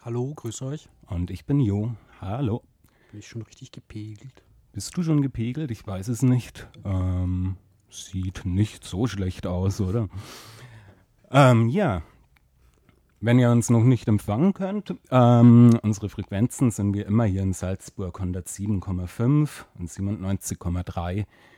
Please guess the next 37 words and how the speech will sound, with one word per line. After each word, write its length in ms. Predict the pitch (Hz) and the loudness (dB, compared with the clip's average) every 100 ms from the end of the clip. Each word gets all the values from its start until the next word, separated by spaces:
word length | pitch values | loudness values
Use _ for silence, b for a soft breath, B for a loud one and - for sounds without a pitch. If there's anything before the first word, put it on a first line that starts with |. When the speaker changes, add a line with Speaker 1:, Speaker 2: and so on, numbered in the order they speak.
| b b | b b
Speaker 2:
im 120 | 92 | -10
Kabel 420 | - 90 95 101 | -6 -4 -2 -4
achtundneunzig 720 | 98 87 - 110 107 101 - | -6 -10 -10 -8 -8 -10 -10
Komma 280 | 104 98 95 | -8 -6 -6
sechs 400 | - 110 - - | -6 -8 -8 -10
oder 240 | 98 90 87 | -8 -8 -10
sonst 420 | 85 85 - 92 | -10 -10 -10 -12
auch 160 | 87 | -10
im 140 | 82 80 | -8 -8
Netz 320 | 85 - - | -8 -10 -10
zu 180 | - 85 | -8 -6
hören 300 | 90 90 95 | -6 -6 -8
unter 260 | 85 - | -8 -10
radiofabrik 840 | 87 80 92 87 - - 95 - - | -12 -10 -10 -10 -10 -12 -12 -14 -14
punkt 340 | - 90 - | -10 -10 -12
A 60 | 80 | -20
T. 360 | - 87 85 80 _ B B B B B B _ _ _ _ _ | -18 -14 -12 -14 _ B B B B B B _ _ _ _ _
Live 480 | 90 90 131 - - | -12 -10 -10 -8 -4
mitmachen 600 | 104 - 147 147 160 147 | -4 -2 -4 -2 -2 -2
könnt 200 | 107 92 | -4 -10
ihr 120 | 92 | -10
auch. 340 | 82 147 - 120 | -10 -12 -10 -8
Wir 80 | |
haben 180 | 92 90 | -4 -4
einen 140 | 87 - | -6 -10
Chat 420 | - 123 _ - | -8 -10 _ -14
unter 640 | 101 87 - 82 82 85 | -10 -10 -10 -12 -12 -12
S 200 | - 123 | -12 -14
B 140 | - 135 | -12 -12
G 220 | 110 113 | -8 -8
punkt 340 | - 95 82 | -8 -10 -10
chaos 380 | - 87 87 - | -12 -14 -14 -16
treff 280 | - 95 - | -18 -18 -16
at 160 | 87 - | -18 -12
findet 480 | 127 190 196 160 | -12 -10 -8 -6
ihr 100 | 151 | -4
den. 320 | 143 143 156 | -4 -2 0